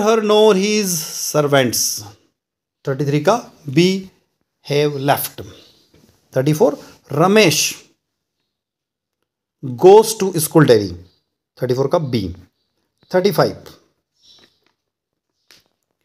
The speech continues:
she was worked when I reached home।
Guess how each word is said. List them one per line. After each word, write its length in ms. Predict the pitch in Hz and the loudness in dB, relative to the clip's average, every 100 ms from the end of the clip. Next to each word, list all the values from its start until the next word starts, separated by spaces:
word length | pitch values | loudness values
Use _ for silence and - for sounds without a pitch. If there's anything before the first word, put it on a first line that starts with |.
| _ _ _ | _ _ _
she 280 | - - 220 147 - - - - 123 | -6 -2 -2 -4 -8 -20 -14 -8 2
was 420 | 156 180 170 - - - - - _ - 127 | 6 6 6 2 -8 -16 -20 -20 _ -10 -2
worked 360 | 160 220 185 127 104 - _ _ 147 | 2 4 2 0 -4 -10 _ _ -2
when 200 | 156 156 | -2 0
I 160 | 143 | 2
reached 340 | 147 170 127 120 104 | 2 2 2 -2 -4
home। 220 | 92 | -8